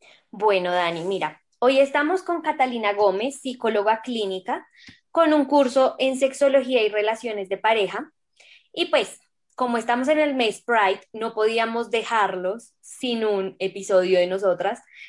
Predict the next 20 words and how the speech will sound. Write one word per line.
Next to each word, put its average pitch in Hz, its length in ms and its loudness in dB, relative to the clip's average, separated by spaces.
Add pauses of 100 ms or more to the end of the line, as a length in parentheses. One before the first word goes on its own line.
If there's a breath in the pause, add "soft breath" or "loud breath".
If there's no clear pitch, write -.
(720 loud breath)
y 349 260 4
hablar 294 320 4
un 247 140 0
poco 269 240 4
de 277 140 6
cómo 254 180 0
nació 233 240 0
el 226 140 2
movimiento, 254 880 2
qué 233 140 -4
significan 214 580 -6
sus 202 240 -4
siglas, 240 880 2
los 233 220 -2
últimos 208 400 -6
términos 196 400 0
que 208 120 -8
se 214 60 -6
han 202 120 -2
agregado, 226 1040 2